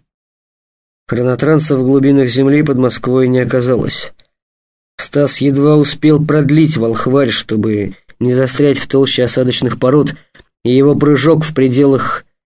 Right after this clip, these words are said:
местной солнечной системы напоминал полёт шарика для пинг-понга, отскочившего от поверхности теннисного стола. Только столом в данном случае послужила планета Земля,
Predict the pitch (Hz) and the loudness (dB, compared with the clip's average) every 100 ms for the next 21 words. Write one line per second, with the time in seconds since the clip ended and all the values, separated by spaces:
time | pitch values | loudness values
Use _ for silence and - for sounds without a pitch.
0 | _ _ - 123 135 156 156 131 123 - | _ _ -6 -2 0 0 0 -2 0 0
1 | 143 135 117 123 120 - 120 - 147 135 | 2 2 0 -2 -4 -4 -6 -2 0 0
2 | 117 113 110 117 117 120 117 110 113 113 | 0 -2 -2 -2 0 0 -2 -4 -4 -2
3 | 117 113 - 131 110 110 107 107 117 110 | -2 -2 -2 0 -2 -2 -4 -2 -2 -2
4 | 123 117 92 101 - _ _ _ 113 110 | -2 -2 -4 -6 -12 _ _ _ -8 -6
5 | - 123 131 123 - 120 110 113 127 127 | -4 -2 -2 -2 -2 -2 -2 -2 0 0
6 | 110 110 107 107 107 127 123 107 - 110 | -2 -6 -6 -6 -4 -2 -2 -2 -4 -4
7 | 107 - 107 95 92 - _ - - _ | -4 -4 -6 -4 -8 -12 _ -20 -20 _
8 | _ _ _ _ _ - 117 113 117 120 | _ _ _ _ _ -8 -6 -4 -4 -6
9 | - 135 147 151 127 135 131 120 127 131 | -2 2 4 2 2 0 0 0 -2 -2
10 | 127 113 113 120 117 123 117 110 113 117 | -2 -4 -4 -4 -2 -2 -2 -2 -4 -2
11 | 110 110 123 127 117 - | -4 -4 -2 0 -2 -4